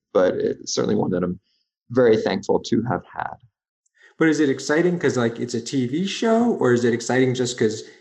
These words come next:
Speaker 2: it's this odd experience being, like, on this tropical island, like, competing and, and sort of semi-starving on a beach?
Speaker 1: Yeah, I mean, the, the T V show stuff kinda fades into the background because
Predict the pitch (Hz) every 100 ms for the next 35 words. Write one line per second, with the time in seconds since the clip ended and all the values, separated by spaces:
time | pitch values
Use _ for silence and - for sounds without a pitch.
0 | _ _ 113 - 123 - - - - 127
1 | 131 127 - - 127 120 107 - 107 107
2 | 101 101 - - - 104 107 - 123 120
3 | 113 113 104 123 117 117 113 113 104 104
4 | - 120 101 - 131 123 123 117 104 98
5 | - 104 123 113 - - 120 110 101 -
6 | 107 117 110 104 101 110 107 - - _
7 | _ _ _ - 135 117 151 156 _ _
8 | - - - 165 - 277 165 147 - 131
9 | 120 - - 95 - - 95 92 - _
10 | _ _ _ _ - 160 156 139 120 -
11 | 87 - 71 - - 67 69 - - -
12 | 85 80 -